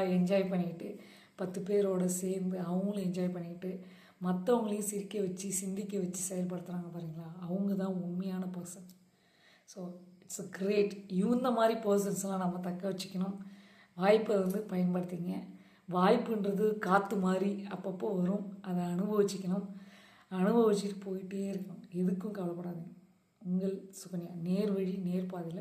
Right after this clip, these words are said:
போயிட்டே இருக்கணும். ஒழுக்கம், கேரக்டர், இதெல்லாம் வந்து பார்த்திங்கன்னா ரொம்ப, ரொம்ப இம்பார்ட்டன்ட். நீங்க என்ன விதைக்கிறீங்களோ, அந்த விதை தான் உங்க நாளைக்கு உங்களுக்கு செடியாக முளையும். இதுல சந்தேகம் இல்ல.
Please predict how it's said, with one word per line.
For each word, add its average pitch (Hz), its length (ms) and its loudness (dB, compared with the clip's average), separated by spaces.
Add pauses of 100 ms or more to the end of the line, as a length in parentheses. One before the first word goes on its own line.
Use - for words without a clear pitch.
(120)
போயிட்டே 180 360 -6
இருக்கணும். 180 320 -8 (560)
ஒழுக்கம், 226 640 2 (360)
கேரக்டர், 190 800 -2
இதெல்லாம் 185 380 4
வந்து 196 220 2
பார்த்திங்கன்னா 185 500 -2
ரொம்ப, 190 360 -2
ரொம்ப 190 200 0
இம்பார்ட்டன்ட். 180 540 -4 (580)
நீங்க 196 380 4
என்ன 202 500 0
விதைக்கிறீங்களோ, 208 680 2
அந்த 190 460 0
விதை 180 280 2
தான் 180 340 0
உங்க 175 160 -4
நாளைக்கு 196 480 0
உங்களுக்கு 180 720 -6 (360)
செடியாக 196 720 4
முளையும். 170 460 -2 (300)
இதுல 180 300 0
சந்தேகம் 180 580 0
இல்ல. 160 300 -10